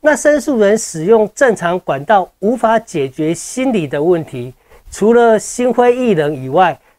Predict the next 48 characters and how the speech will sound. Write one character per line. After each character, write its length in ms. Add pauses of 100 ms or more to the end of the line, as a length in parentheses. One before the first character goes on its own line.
他 140
就 160
只 340
能 280
到 260
靠 220
北 240
长 260
官 260 (120)
去 160
抒 240
发 200
心 240
情 240
了。 220 (540)
没 180
想 240
到 340 (180)
一 120
投 240
稿， 260 (280)
长 240
官 240
反 280
而 180
重 280
视 240
了 160 (100)
这 140
个 160
事 260
件， 300 (180)
并 220
做 180
出 220
了 100
处 280
置。 260 (540)
那 120
到 280
底 180
是 220 (100)
正 240
常 260
管 280
道 240
有 200
用， 300